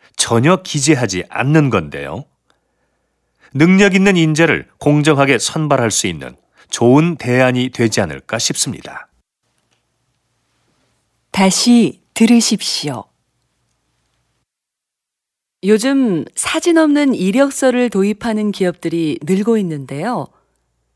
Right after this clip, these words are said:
Speaker 2: 그 이유가 뭔가요?
Speaker 1: 우리가 일반적으로 사용하는 이력서에는 반드시 사진을 붙여야 하죠. 그런데 인사 담당자들이 이 사진을 보고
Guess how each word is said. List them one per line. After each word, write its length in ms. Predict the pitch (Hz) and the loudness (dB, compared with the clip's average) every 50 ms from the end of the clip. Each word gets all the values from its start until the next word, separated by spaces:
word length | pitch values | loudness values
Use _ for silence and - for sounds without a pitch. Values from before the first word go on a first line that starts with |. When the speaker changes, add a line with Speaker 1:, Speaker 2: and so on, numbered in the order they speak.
| _ _ _ | _ _ _
Speaker 2:
그 200 | - - 226 262 - | -6 -2 -2 -2 -2
이유가 560 | - 180 185 233 294 302 269 226 196 165 143 | -2 -4 0 2 2 2 0 -2 -4 -4 -6
뭔가요? 680 | 123 131 180 185 180 175 147 131 131 190 247 240 160 143 - _ _ _ _ _ _ _ _ _ _ _ _ _ _ _ _ _ _ _ _ _ _ _ _ _ _ _ _ _ _ _ _ _ _ _ _ _ _ _ _ _ _ | -4 -4 -4 -4 -4 -6 -8 -8 -8 -8 -8 -8 -10 -12 -16 _ _ _ _ _ _ _ _ _ _ _ _ _ _ _ _ _ _ _ _ _ _ _ _ _ _ _ _ _ _ _ _ _ _ _ _ _ _ _ _ _ _
Speaker 1:
우리가 320 | 131 131 139 135 170 180 | -2 -2 0 2 2 0
일반적으로 840 | 156 123 123 143 151 156 156 165 165 160 147 160 151 156 160 165 165 | 0 0 0 2 2 4 4 4 4 2 2 2 2 4 4 4 2
사용하는 720 | 156 - - - 147 143 135 135 117 131 127 127 120 120 117 - | 0 -2 -2 -2 0 0 0 0 -2 -2 -2 -2 -2 -4 -6 -6
이력서에는 920 | 113 113 113 120 113 - - - 117 104 95 90 82 69 65 69 85 117 - _ _ _ _ _ _ _ _ | -4 0 0 0 0 0 -4 -4 -2 -4 -4 -4 -8 -12 -16 -18 -20 -20 -20 _ _ _ _ _ _ _ _
반드시 680 | - - - 101 110 107 110 107 - - 151 156 - _ _ _ _ _ _ | -8 -6 -4 -4 -2 -2 -2 -2 -2 -2 -4 -4 -6 _ _ _ _ _ _
사진을 720 | - - - - - 185 160 180 175 160 147 120 101 82 - | -8 -6 -6 -4 -4 -4 -2 0 0 0 0 0 -2 -4 -6
붙여야 460 | - - 113 - - 107 92 85 73 | -8 -8 -8 -6 -6 -6 -6 -6 -8
하죠. 400 | 71 - - 78 - 107 - - _ _ _ _ _ _ _ _ _ _ _ _ _ _ _ _ _ _ _ _ _ _ _ _ _ - | -8 -12 -12 -8 -8 -8 -8 -8 _ _ _ _ _ _ _ _ _ _ _ _ _ _ _ _ _ _ _ _ _ _ _ _ _ -2
그런데 680 | - 147 175 175 147 117 113 113 82 67 67 - _ _ _ _ _ _ _ _ _ _ _ _ _ _ | 0 2 2 2 2 2 0 0 -4 -6 -12 -18 _ _ _ _ _ _ _ _ _ _ _ _ _ _
인사 440 | _ 120 131 151 160 160 156 180 175 | _ 0 0 2 2 2 2 2 2
담당자들이 960 | 170 160 160 156 151 156 151 151 147 143 143 135 135 143 165 180 175 151 - _ | 2 2 0 0 0 0 0 0 0 -2 0 0 0 0 0 -2 -2 -4 -8 _
이 160 | - 147 165 | -6 -6 -4
사진을 580 | 160 - - - - 175 170 - 160 156 143 127 | -4 -4 -6 -6 -6 -6 -6 -2 0 0 0 0
보고 480 | 101 101 101 120 156 143 - - _ | -2 -4 -4 -4 -4 -6 -6 -8 _